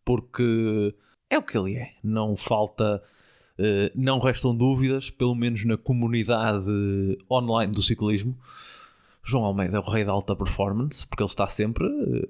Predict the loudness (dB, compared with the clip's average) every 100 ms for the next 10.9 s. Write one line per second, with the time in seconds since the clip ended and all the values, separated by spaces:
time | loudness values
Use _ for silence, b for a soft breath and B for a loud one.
0 | _ -2 0 -2 -4 -4 -2 -2 -6 _
1 | _ _ _ -6 -4 -2 0 -2 -2 -8
2 | -10 -2 -2 0 -2 0 0 0 0 2
3 | 0 0 -2 -4 -10 B B B -2 0
4 | 0 0 -2 0 0 0 0 2 0 -2
5 | -8 _ b b b -6 -2 -2 -2 -2
6 | -2 -2 -4 -6 B B B B B -4
7 | 0 0 0 -2 -2 -6 -14 _ _ _
8 | _ _ _ 0 2 2 2 2 0 0
9 | 0 2 2 0 0 0 0 0 -2 0
10 | 0 -2 -4 -2 0 2 0 -2